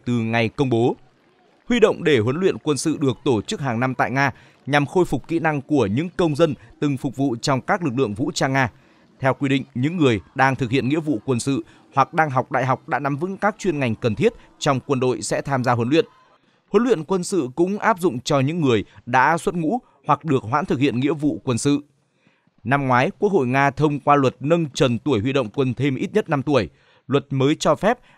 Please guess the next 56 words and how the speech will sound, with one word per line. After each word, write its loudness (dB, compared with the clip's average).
Nga 0
huy 2
động 2
nam 0
giới 0
đã 2
hoàn 0
thành -2
nghĩa 0
vụ -2
quân 0
sự -2
nhưng 2
không 2
vướng 0
bận 2
điều 2
gì 0
ở 0
độ 0
tuổi 2
bốn -2
mươi, 2
năm 0
mươi 2
hoặc 2
năm -2
mươi 0
lăm. 2
Trong 2
tất -4
cả 0
các 0
trường 0
hợp, 0
giới 0
hạn -4
tuổi 0
huy 0
động 0
quân 2
được 0
nâng 0
lên 2
năm 0
năm. 0
Điều 0
này 0
đồng 0
nghĩa 0
những -2
sĩ -6
quan 0
có 0
cấp -4
bậc -2